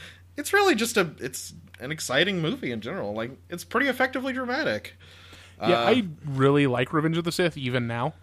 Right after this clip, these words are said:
Speaker 2: Um, I know, like, I talk a lot about the, the book, but even the movie, like, I even really enjoy the movie.
Speaker 1: Yeah, its script is a little bit of a mess, but overall,
Speaker 2: Yes.
Speaker 1: like, it's pretty solid.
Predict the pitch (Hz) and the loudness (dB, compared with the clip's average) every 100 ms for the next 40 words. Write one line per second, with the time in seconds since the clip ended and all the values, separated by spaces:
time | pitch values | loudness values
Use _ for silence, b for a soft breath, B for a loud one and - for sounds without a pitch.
0 | - - 135 120 117 135 143 123 123 127 | -16 -4 -2 -2 0 0 2 2 2 0
1 | 127 117 127 117 117 113 117 127 123 113 | 0 -2 -2 -2 0 -2 -4 -4 -2 -2
2 | 113 120 147 143 117 - 143 202 214 226 | -2 -2 4 2 2 -2 0 2 4 4
3 | 214 120 113 135 131 147 151 160 151 156 | 4 2 0 -2 0 -2 -2 0 2 2
4 | 147 143 143 139 135 113 117 B B B | 2 2 2 2 0 -2 -8 B B B
5 | B - - - - 131 127 123 - 240 | B -20 -20 -10 -2 0 0 -4 -4 -2
6 | 247 - 370 262 202 180 160 139 135 110 | 4 4 6 2 2 2 2 2 0 -2
7 | 107 107 101 - 120 - 226 220 147 127 | -6 -6 -8 -6 -6 -2 0 4 4 4
8 | 117 113 - - 185 - 254 131 - 101 | 2 -2 -6 -6 -6 -4 -4 -4 -4 -10
9 | 92 98 | -10 -12